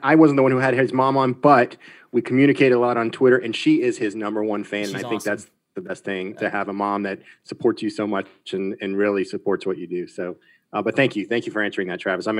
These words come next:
Speaker 1: I'm encouraged by that.
Speaker 2: Absolutely. And as, as far as being fans, we appreciate you, Big E. You're, you're one of the biggest, most recognizable Dolphins fans we can all reach out to. And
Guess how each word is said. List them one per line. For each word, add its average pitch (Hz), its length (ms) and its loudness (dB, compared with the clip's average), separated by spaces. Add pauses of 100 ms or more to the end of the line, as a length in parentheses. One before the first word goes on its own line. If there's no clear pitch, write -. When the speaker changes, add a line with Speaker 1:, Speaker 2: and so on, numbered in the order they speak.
(120)
Speaker 1:
I'm 113 80 -4
encouraged 104 380 -2
by 92 100 -6
that. 82 220 -12 (100)
Speaker 2:
Absolutely. 139 500 -8
And 131 80 -12
as, 127 220 -14
as 139 160 -12
far 165 220 -2
as 147 80 -4
being 156 180 -6
fans, 156 320 -10
we 147 80 -6
appreciate 156 460 -8
you, 151 160 -6
Big 143 240 -6
E. 151 100 -4
You're, 143 140 -6
you're 135 140 -12
one 143 140 -8
of 147 60 -10
the 139 60 -10
biggest, 147 420 -6
most 147 220 -8
recognizable 151 580 -8
Dolphins 143 400 -8
fans 143 240 -12
we 147 80 -10
can 139 140 -14
all 139 140 -8
reach 139 180 -12
out 131 180 -10
to. 135 160 -10
And 123 140 -12